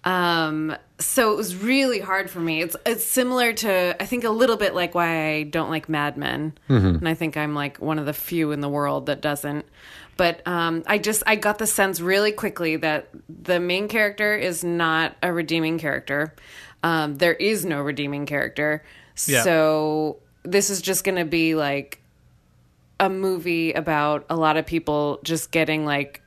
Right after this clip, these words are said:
Speaker 1: deeper and deeper into, like, poor choices and, and, and, like, bad situations, which that's fine. And I think, I guess it can provide for some great acting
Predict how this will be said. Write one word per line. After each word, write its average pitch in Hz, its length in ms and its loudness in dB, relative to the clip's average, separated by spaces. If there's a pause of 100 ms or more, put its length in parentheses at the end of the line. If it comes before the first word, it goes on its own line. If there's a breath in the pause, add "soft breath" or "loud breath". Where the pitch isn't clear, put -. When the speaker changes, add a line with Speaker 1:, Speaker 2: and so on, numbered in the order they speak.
Speaker 1:
deeper 165 300 0
and 151 160 0
deeper 151 360 -2
into, 143 360 -4
like, 135 320 -2 (200)
poor 160 260 0
choices 147 680 -2
and, 139 440 -6
and, 139 300 -4
and, 135 260 -4
like, 135 220 -6 (240)
bad 135 320 -2
situations, 131 960 -6 (380 loud breath)
which - 420 0 (640 soft breath)
that's 370 240 6
fine. 208 640 4
And 233 220 2
I 220 100 4
think, 233 540 -2 (420)
I 214 80 6
guess 233 280 2
it - 120 -4
can 196 420 -2 (160)
provide 185 460 0
for 196 140 -2
some 175 360 -2 (380)
great 185 380 0 (240)
acting 302 720 2